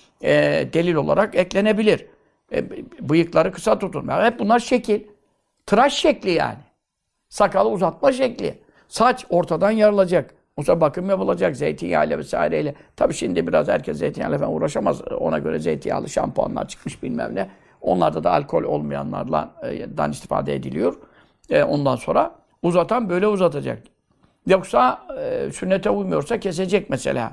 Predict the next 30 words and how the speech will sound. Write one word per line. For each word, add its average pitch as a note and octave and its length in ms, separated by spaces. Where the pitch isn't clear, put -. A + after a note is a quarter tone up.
Uyamıyorsa, D3 600
uymuyorsa. - 680
Onlar D3 420
çünkü, B3+ 400
e, D3 300
düz G3 200
şey D#3+ 100
yapıyorlar. B2+ 540
Müşrikler C3+ 500
saçlarını C#3+ 560
bir - 80
tarafa. C#3 420
Ama D3+ 260
biz A3 120
ortadan E3 380
ayıracağız C#3 500
sağlı - 320
sollu - 380
buyuruyor. C2+ 320
Sallallahu G3+ 800
teala G#3+ 140
aleyhi F3+ 160
ve C#3 40
sellem. C3+ 80
Bunlar G3+ 160
hep - 120
sahih A3+ 220
hadislerde E3+ 440
geçiyor G3 400
yani. C#3 280